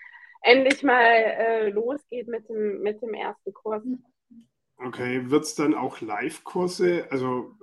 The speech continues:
Speaker 2: äh, noch dann zusätzlich die Möglichkeit geben, dass du, äh, zum Beispiel über Zoom oder, oder auch, ähm, dann, ähm, dass die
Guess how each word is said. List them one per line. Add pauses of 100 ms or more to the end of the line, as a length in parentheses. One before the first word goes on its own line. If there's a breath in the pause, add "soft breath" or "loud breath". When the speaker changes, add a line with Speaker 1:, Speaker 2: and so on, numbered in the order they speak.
Speaker 2:
äh,
noch (100)
dann
zusätzlich
die
Möglichkeit
geben,
dass
du,
äh, (280)
zum
Beispiel
über
Zoom
oder,
oder
auch,
ähm,
dann,
ähm, (720 soft breath)
dass
die